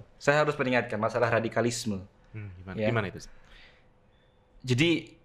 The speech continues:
Speaker 1: jangan menilai teman-teman yang kokoh agamanya
Speaker 2: Hmm.
Speaker 1: sebagai orang yang radikal.
Speaker 2: Hmm.
Speaker 1: Ya. Orang-orang yang,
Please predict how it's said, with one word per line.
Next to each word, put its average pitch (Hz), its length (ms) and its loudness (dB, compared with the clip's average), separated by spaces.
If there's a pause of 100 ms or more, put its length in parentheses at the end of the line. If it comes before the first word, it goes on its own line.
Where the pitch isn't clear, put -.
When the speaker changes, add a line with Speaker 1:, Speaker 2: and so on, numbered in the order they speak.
(360)
Speaker 1:
jangan 123 680 2 (360)
menilai 101 600 0 (520)
teman-teman 120 720 0
yang 107 200 0 (100)
kokoh 143 340 0
agamanya 104 720 -4 (140)
Speaker 2:
Hmm. 98 180 -16 (380)
Speaker 1:
sebagai 107 340 -4
orang 107 240 -2
yang 104 100 -6
radikal. 98 460 -6 (120)
Speaker 2:
Hmm. 101 120 -18 (600)
Speaker 1:
Ya. - 260 -10 (1400)
Orang-orang 139 640 4
yang, 113 280 2